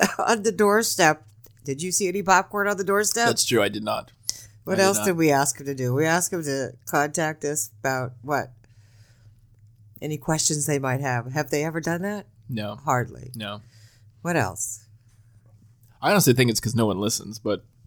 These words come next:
Speaker 1: That's what I think,
Speaker 2: whatever.
Speaker 1: too.
Speaker 2: Our friend Bonnie, um, friend, she was, she was a, she's a client of mine. She listens. She listened to a bunch of episodes, she said.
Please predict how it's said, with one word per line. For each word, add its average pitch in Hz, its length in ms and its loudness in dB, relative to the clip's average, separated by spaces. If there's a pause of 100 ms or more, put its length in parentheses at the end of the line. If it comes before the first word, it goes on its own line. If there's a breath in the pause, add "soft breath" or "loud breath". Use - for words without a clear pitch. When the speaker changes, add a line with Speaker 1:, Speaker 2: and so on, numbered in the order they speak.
(280)
Speaker 1:
That's 156 240 -12
what 123 100 -4
I 127 120 -6
think, 107 240 -8
Speaker 2:
whatever. 107 300 -2
Speaker 1:
too. 127 40 -14 (1200)
Speaker 2:
Our 127 60 -6
friend 123 220 0
Bonnie, 123 460 0 (580 soft breath)
um, 107 440 -8 (360)
friend, 110 560 0
she - 140 -6
was, 107 220 -2
she 117 100 -8
was 104 120 -2
a, 101 40 -8 (260)
she's 107 160 -6
a 104 40 -10
client 123 280 2
of 95 60 -4
mine. 87 260 -6 (1000)
She - 180 2
listens. - 420 0 (760)
She - 180 -6
listened 120 220 -2
to 107 60 -4
a 101 40 -4
bunch 107 180 -4
of 120 60 0
episodes, 107 380 -2
she - 100 -12
said. 107 280 -10